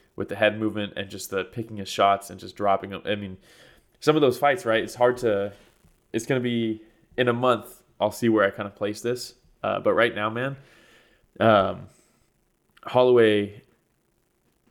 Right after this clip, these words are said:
we talked about it going into this fight that Kattar is such a good boxer, an M M A boxer, right? And, <clears throat> but he's a slow starter. And if he's a slow starter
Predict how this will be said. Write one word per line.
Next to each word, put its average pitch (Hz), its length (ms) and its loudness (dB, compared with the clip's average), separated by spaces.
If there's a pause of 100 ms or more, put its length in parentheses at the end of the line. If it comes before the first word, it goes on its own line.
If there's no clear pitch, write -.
(880)
we 139 180 4
talked 139 300 2
about 123 200 4
it 113 80 -6
going 117 180 -2
into 110 160 -6
this 104 140 -8
fight 98 340 2
that 98 400 -2 (560)
Kattar 113 600 2 (1120)
is 107 240 2
such 123 160 2
a 123 60 -6
good 117 200 0
boxer, 98 600 -2 (680)
an 101 140 -4
M 110 100 0
M 107 100 -2
A 107 80 -2
boxer, 98 420 -4
right? 101 360 -4
And, 104 460 -8 (160)
<clears throat> 180 380 2 (920)
but 139 280 6
he's 120 160 -8
a 104 40 -8
slow 123 240 2
starter. 104 520 0 (320)
And 101 540 -2
if 113 160 -2
he's 117 140 -6
a 110 40 -10
slow 127 260 0
starter 110 640 0